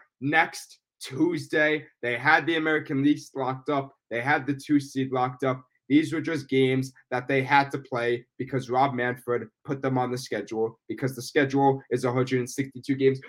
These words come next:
All right, game number one. I said on my last show, I am very excited to see Luis Severino pitch. I wanna see him dominate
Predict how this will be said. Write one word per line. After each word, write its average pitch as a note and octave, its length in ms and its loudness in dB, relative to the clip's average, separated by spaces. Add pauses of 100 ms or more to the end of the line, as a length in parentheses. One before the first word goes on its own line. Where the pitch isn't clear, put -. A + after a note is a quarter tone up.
(120)
All C4+ 200 12
right, C4+ 220 12
game C#4 240 8
number B3 220 10
one. B3+ 220 12
I A3 80 12
said B3+ 220 6
on C4 100 10
my A3+ 80 12
last A3 320 8
show, G#3 180 4
I G3 120 8
am F3+ 260 2
very A#3 340 8
excited G#3 520 6
to D#3+ 100 -14
see G3 220 -4
Luis F#3 500 0
Severino G3 720 6
pitch. G#3 400 0 (340)
I E3 80 6
wanna F#3+ 400 2
see G3+ 340 -4
him F3 320 -2
dominate G3 580 6